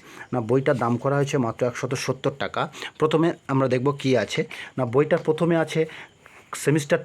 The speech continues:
টু, ক্লাস ইলেভেনের সেমিস্টার টুর হচ্ছে সিলেবাস দেওয়া আছে এবং হচ্ছে গিয়ে, আহ, কোনটা থেকে কত মার্কস আসবে সেটা দেওয়া আছে,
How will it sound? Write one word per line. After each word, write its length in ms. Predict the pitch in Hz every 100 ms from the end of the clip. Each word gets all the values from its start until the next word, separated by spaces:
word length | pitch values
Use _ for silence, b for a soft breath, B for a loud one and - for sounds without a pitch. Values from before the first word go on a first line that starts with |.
| -
টু, 80 | 143
ক্লাস 300 | 143 139 139
ইলেভেনের 280 | 135 143
সেমিস্টার 380 | 143 123 123 139 127
টুর 140 | 143
হচ্ছে 180 | 131 127
সিলেবাস 380 | 113 127 131 135
দেওয়া 180 | 127 135
আছে 160 | 131
এবং 200 | 151 120
হচ্ছে 220 | 120 - 120
গিয়ে, 180 | 117
আহ, 500 | 117 - - - 120
কোনটা 520 | 123 135 151 143 147 143
থেকে 260 | 147 143 139
কত 180 | 123
মার্কস 320 | 135 135 123 131
আসবে 220 | 120 120
সেটা 240 | 127 117
দেওয়া 260 | 104 98 92
আছে, 240 | 82 85